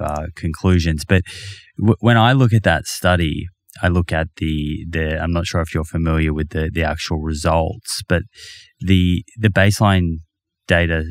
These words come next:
sort of suggested that they were performing quite similarly, but then after supplementing, the vegetarians saw greater improvement,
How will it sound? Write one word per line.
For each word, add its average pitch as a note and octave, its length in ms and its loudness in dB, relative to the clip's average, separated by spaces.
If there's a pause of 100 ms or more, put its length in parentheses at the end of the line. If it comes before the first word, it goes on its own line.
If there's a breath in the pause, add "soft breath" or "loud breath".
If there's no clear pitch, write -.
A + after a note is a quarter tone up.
sort F#2+ 260 -2
of A2 80 4
suggested D#2+ 840 -4
that D#2 320 -2 (260 soft breath)
they D#2 180 -2
were D#2 160 -4
performing D#2 520 -6
quite D#2+ 300 -4
similarly, F2+ 880 0
but E2 120 -4
then F2 140 0
after E2 380 -2
supplementing, D#2+ 880 -2
the D#2 80 -8
vegetarians D#2 800 -4
saw D#2+ 200 -2
greater D#2+ 500 -2
improvement, F2+ 640 0